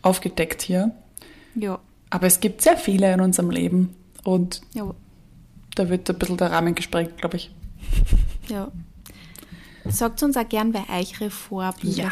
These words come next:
Speaker 2: sind, unter dem Posting, äh, auf at schaumermal, scha-, äh, at schaumer Punkt mal. So ist.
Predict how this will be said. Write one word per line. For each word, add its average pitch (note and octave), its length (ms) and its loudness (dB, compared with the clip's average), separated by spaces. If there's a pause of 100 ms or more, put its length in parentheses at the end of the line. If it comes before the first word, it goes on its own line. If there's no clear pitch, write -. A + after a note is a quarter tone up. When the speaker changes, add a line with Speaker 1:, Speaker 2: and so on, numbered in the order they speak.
(140)
Speaker 2:
sind, F#3+ 460 -2
unter A3+ 380 -2
dem F#3+ 220 -4
Posting, F#3+ 720 -4 (460)
äh, A#3 60 -8
auf G#3+ 540 -6 (100)
at - 160 -10
schaumermal, G3 640 -6 (440)
scha-, - 280 -12 (120)
äh, G3 180 -6 (160)
at - 360 -2
schaumer G#3 580 2 (1000)
Punkt B3+ 480 2 (140)
mal. D#3+ 340 0 (360)
So F3 220 -4
ist. - 300 -6